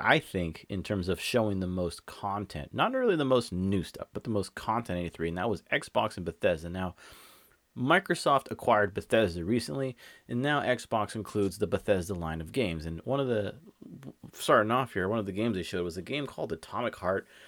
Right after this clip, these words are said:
Not really sure what the heck it was about. The only vibes I got was the presentation had a cross between BioShock, Metro, and Prey,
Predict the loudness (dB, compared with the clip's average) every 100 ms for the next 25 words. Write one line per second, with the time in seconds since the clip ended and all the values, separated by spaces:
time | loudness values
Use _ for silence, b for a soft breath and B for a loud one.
0 | b _ -6 0 0 2 2 2 2 0
1 | 2 0 -2 -4 -4 -2 0 0 0 0
2 | 0 -2 b _ 0 2 2 2 4 4
3 | 4 2 4 2 2 -2 -2 -2 -2 -2
4 | -2 -2 -2 -2 -6 -6 -2 -2 0 0
5 | 0 -4 -8 -6 -2 0 0 0 -2 -2
6 | -4 -4 -2 0 0 0 -2 -2 -8 -10
7 | -6 -4 -6 -10